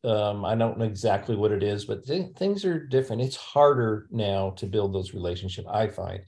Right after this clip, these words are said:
And I don't know if it's me and I'm, because I'm burned out or what, but it's harder to build those relationships now than I think it was five years ago.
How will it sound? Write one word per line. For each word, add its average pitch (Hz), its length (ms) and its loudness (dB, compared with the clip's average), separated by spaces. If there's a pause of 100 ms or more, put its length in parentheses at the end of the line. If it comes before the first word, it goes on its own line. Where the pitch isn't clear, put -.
(200)
And 120 140 6
I 139 40 10
don't 156 120 8
know 123 80 8
if 110 80 0
it's 92 140 -6
me 117 340 0 (280)
and 110 180 2
I'm, 101 180 0
because 104 480 0
I'm 113 100 4
burned 107 240 4
out 110 320 4 (140)
or 104 580 4 (320)
what, 117 320 2
but 117 100 2
it's 120 160 0
harder 113 540 6
to 101 140 -8
build 98 260 0
those 95 220 -2
relationships - 680 -8
now 92 240 -2
than 90 400 -6
I 98 80 -6
think 95 240 -8
it 95 80 -6
was 90 220 -4
five 92 280 -8
years 95 240 -10
ago. 95 240 -14